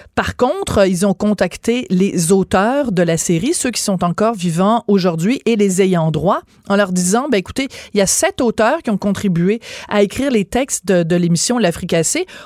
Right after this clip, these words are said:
On vous propose huit cent quatre-vingt-deux dollars. Pas huit cent quatre-vingt-deux dollars chacun par épisode, huit cent quatre-vingt-deux dollars pour les six épisodes à partager <laughs> entre sept auteurs. Et là, il y a une des auteurs en question, Isabelle Doré,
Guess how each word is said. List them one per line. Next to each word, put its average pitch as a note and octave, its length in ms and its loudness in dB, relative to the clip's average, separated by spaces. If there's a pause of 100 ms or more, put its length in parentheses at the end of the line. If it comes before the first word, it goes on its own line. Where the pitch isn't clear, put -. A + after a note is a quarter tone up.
On C4+ 160 2
vous C4+ 120 -4
propose C#4 720 0 (120)
huit A#3 180 0
cent F#4 260 -2
quatre-vingt-deux G#3 600 0
dollars. E3+ 460 -2 (1700)
Pas D#4+ 140 2
huit A3 100 0
cent A3+ 160 0
quatre-vingt-deux F#3 440 0
dollars E3+ 280 2
chacun G#3+ 500 -2 (540)
par E3 200 0
épisode, F3+ 480 2
huit F3+ 160 0
cent D#4+ 180 0
quatre-vingt-deux A3+ 600 2
dollars G#3+ 420 2 (320)
pour C#4+ 240 2
les G#3 140 2
six - 380 0
épisodes A3+ 560 0
à A3 100 0
partager A#3 540 0 (220)
<laughs> - 220 0
entre A#3 300 0
sept G4 460 -2
auteurs. G3+ 480 0 (320)
Et A3 40 0
là, C#4+ 100 2 (100)
il - 20 0
y A#3+ 60 4
a - 120 0
une G4+ 220 0
des A3 220 0
auteurs A3 360 0
en G3+ 120 -4
question, G3 340 -6
Isabelle G#3+ 380 0
Doré, G3 260 2